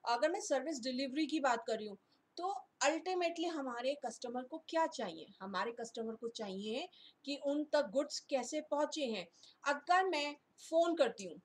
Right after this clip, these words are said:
Suppose करिए मैं एक restaurant में फ़ोन करती हूँ, अपने room से, hotel में, sorry, अम, फ़ोन लगाती हूँ कि मुझे खाना चाहिए। अगर वो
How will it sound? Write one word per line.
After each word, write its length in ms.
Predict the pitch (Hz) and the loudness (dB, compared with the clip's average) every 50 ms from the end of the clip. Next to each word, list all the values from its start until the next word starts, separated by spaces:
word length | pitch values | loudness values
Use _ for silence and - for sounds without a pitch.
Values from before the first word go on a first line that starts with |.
| _ _ | _ _
Suppose 400 | - 240 - - 208 226 233 - | -10 -10 -8 -6 -4 -6 -6 -4
करिए 300 | - 202 175 165 - 523 | -4 -4 -4 -2 -2 -4
मैं 120 | - 523 403 | -4 -4 -10
एक 100 | - - 208 | -12 -8 -6
restaurant 420 | 220 214 - - - 226 226 233 233 | -6 -6 -6 -6 -6 -4 -4 -2 -4
में 60 | 226 | -6
फ़ोन 280 | 220 - 214 208 214 208 | -6 -6 -10 -10 -10 -8
करती 360 | - 202 190 - _ - 214 | -6 -6 -6 -6 _ -10 -8
हूँ, 320 | 208 214 247 277 320 330 - - - - - _ - | -8 -6 -6 -6 -6 -6 -10 -16 -20 -20 -20 _ -6
अपने 240 | - 226 233 247 240 226 | -6 -4 -2 0 0 0
room 320 | 226 262 294 311 330 320 | 0 0 0 0 0 0
से, 220 | - - 254 233 233 269 311 - _ _ _ - | -2 0 2 4 4 4 2 -2 _ _ _ -2
hotel 360 | 220 254 247 277 277 277 269 | 0 0 6 10 10 10 10
में, 120 | 233 202 185 | 8 0 -2
sorry, 320 | - 202 190 208 247 320 330 294 220 220 | -2 -2 0 0 0 -2 -4 -2 2 2
अम, 260 | 220 214 208 202 202 190 _ _ _ _ _ _ _ _ - | 2 2 2 -4 -6 -10 _ _ _ _ _ _ _ _ -2
फ़ोन 160 | 254 262 269 | 0 0 2
लगाती 360 | 269 254 233 208 190 - 220 | 2 2 2 2 0 -2 -4
हूँ 100 | 226 254 | -6 -4
कि 100 | 254 311 | -4 -4
मुझे 280 | 277 262 233 233 247 254 | -4 -4 -4 -4 -6 -8
खाना 320 | 254 220 214 196 185 185 | -8 -8 -8 -6 -6 -8
चाहिए। 340 | 180 - 190 180 - - 151 _ _ _ _ _ - - - _ _ _ _ _ _ _ - | -8 -10 -12 -12 -14 -14 -20 _ _ _ _ _ -20 -20 -20 _ _ _ _ _ _ _ -4
अगर 300 | - 247 254 339 339 339 | -2 4 8 8 8 8
वो 400 | 349 349 349 349 339 330 330 - | 8 4 6 8 8 8 8 6